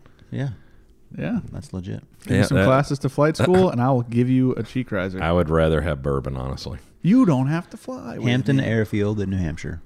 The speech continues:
Speaker 1: has flight school classes.
Speaker 2: Yep, and Sanford, Maine.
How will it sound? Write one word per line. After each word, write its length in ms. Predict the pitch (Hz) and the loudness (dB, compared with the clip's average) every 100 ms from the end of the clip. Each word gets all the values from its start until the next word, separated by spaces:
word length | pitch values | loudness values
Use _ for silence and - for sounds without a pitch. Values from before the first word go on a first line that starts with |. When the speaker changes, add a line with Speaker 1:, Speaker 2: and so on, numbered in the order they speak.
| - | -12
Speaker 1:
has 160 | 80 | -12
flight 260 | - - - | -12 -12 -12
school 300 | - - 95 _ | -14 -14 -16 _
classes. 500 | - 78 - - - _ _ - | -10 -10 -10 -14 -16 _ _ -4
Speaker 2:
Yep, 200 | 123 - _ | -4 -4 _
and 340 | - 113 117 120 | -4 -2 -4 -6
Sanford, 420 | - 117 123 117 | -4 -4 -2 -2
Maine. 360 | 120 110 104 | -2 -2 -4